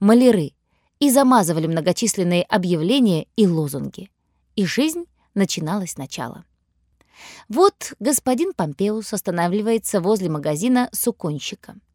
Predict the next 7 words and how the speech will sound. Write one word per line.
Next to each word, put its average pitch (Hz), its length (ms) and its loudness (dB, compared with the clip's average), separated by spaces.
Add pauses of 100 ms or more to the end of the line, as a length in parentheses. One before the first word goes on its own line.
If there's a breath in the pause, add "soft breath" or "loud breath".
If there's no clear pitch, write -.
(320 loud breath)
Может, 180 280 0
он 180 100 -4
собирается 185 480 -8
купить 196 260 -4
там 190 220 0
новое 202 320 2
одеяло? 226 600 -2